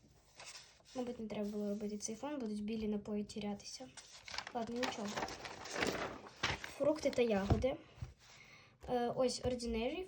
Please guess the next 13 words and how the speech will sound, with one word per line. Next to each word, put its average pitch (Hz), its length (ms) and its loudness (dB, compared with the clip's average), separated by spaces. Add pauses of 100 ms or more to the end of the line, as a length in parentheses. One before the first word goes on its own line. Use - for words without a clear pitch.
Fruits. 359 380 -10
Ну, 339 160 0
цю 294 140 -4
я 285 100 2
колекцію 269 420 2
робила 247 280 6
по-англійськи. 254 840 0 (760)
Ordinary — 247 880 2
звичайні, 233 600 2
Exotic — 226 800 -2
екзотичні, 233 580 -4
Berries — 247 720 2
ягоди. 202 460 -2